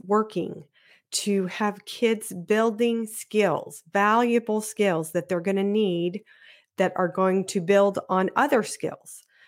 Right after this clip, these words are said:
So fine motor skills, gross motor skills, balance,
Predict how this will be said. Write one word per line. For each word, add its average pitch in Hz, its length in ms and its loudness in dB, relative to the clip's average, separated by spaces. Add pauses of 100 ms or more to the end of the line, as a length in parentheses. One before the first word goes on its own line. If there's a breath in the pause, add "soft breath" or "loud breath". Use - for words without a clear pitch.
So 170 300 -2
fine 196 320 2
motor 269 280 2
skills, - 680 -10
gross 311 320 2
motor 220 260 4
skills, - 680 -8 (920)
balance, 262 680 2